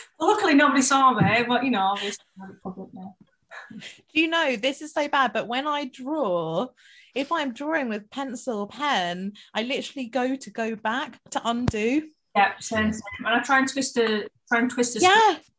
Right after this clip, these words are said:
Speaker 1: I'm
Speaker 2: yeah,
Speaker 1: like,
Speaker 2: or Zoom. I'm like, "What the fuck is wrong with me? God." I, <laughs> I haven't had an iPod for that, like, an iPad for that long. It's been, like, what, two years? <laughs> And I've forgotten how to draw normally.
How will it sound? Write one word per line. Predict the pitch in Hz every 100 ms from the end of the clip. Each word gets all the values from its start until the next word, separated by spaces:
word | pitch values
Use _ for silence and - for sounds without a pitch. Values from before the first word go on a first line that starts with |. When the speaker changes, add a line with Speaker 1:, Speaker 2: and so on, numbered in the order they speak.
| 202 202
Speaker 1:
I'm | 302
Speaker 2:
yeah, | 440
Speaker 1:
like, | 381
Speaker 2:
or | 294 320
Zoom. | - 370 415 381 226
I'm | 208 226
like, | 262 262 -
"What | 311 359
the | 277 269 _
fuck | 339 370 370
is | 269 -
wrong | 320
with | 320 285
me? | 208
God." | 196 311 330 226 - - - -
I, | 311 349 - - -
<laughs> | 370 - - -
I | 311
haven't | 403
had | 330 392
an | 427
iPod | 302 311 311 254 -
for | 240
that, | 240 -
like, | 226 233
an | 220
iPad | 233 269 269 -
for | -
that | 220 -
long. | 202 185 180
It's | -
been, | 214
like, | 196 180 -
what, | 202 -
two | - 262 262
years? | 247 233 196 160 165 - - -
<laughs> | 294
And | 330 247
I've | 247
forgotten | 247 233 208 220
how | 233
to | 233
draw | 202 - 220 202
normally. | 208 208 202 202 196 302